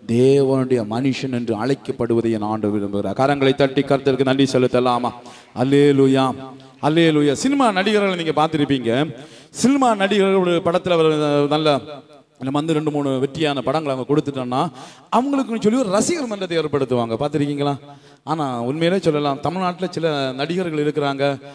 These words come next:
"நீ ரசிகர் மன்றம் வேண்டாம், ஒண்ணும் வேண்டாம், ஓடி போன்னு" சொல்லி துரத்தி விட்டுருக்கிறாங்க. So, அது அப்படிப்பட்ட நல்ல மனுஷங்க இருக்க தான் செய்யறாங்க.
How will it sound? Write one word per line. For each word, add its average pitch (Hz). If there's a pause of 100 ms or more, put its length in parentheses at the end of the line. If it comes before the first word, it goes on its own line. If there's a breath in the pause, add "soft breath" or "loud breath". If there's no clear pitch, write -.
(200 loud breath)
"நீ 123
ரசிகர் 147
மன்றம் 185
வேண்டாம், 170
ஒண்ணும் 170
வேண்டாம், 147
ஓடி 233
போன்னு" -
சொல்லி 180
துரத்தி 156
விட்டுருக்கிறாங்க. 113
So, 127
அது 127
அப்படிப்பட்ட 160
நல்ல 165
மனுஷங்க 175
இருக்க 175
தான் 190
செய்யறாங்க. 175